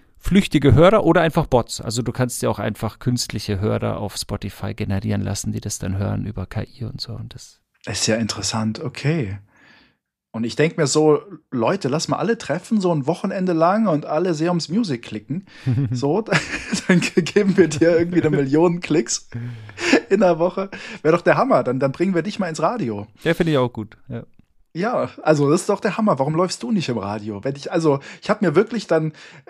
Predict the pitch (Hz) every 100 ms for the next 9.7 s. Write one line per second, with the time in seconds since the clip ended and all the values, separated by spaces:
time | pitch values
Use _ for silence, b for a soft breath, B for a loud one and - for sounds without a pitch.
0 | 440 - 170 185 156 131 147 - 220 -
1 | 254 - 165 - 160 151 151 147 165 -
2 | 208 180 180 202 185 151 160 160 147 139
3 | 120 160 190 160 196 233 - B B B
4 | B B - 139 175 - 175 175 170 220
5 | 226 - 156 - _ - 175 175 - 160
6 | 180 254 294 214 202 185 - 185 254 -
7 | 196 190 175 190 214 202 202 - 202 190
8 | - 208 - 110 - 139 165 151 151 202
9 | 240 135 - 107 107 101 151